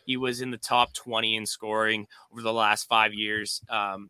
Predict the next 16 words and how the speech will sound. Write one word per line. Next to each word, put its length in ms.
consistently 600
among 260
all 160
D-men, 380
just 200
because 320
he 120
was 160
always 280
out 220
there. 260
Um, 540
and, 180
and, 160
you 100
know, 280